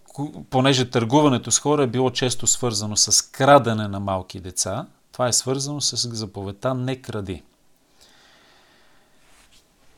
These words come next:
И за всичко друго, което е противно на здравото учение,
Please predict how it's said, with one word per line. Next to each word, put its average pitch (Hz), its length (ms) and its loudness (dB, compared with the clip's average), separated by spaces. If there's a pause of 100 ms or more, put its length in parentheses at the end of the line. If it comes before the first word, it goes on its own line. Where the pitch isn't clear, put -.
(560)
И 240 400 6
за 135 260 8
всичко 294 540 4
друго, 208 400 2
което 180 300 4
е - 120 0
противно 139 480 0
на 120 100 2
здравото 110 540 4
учение, 104 680 -4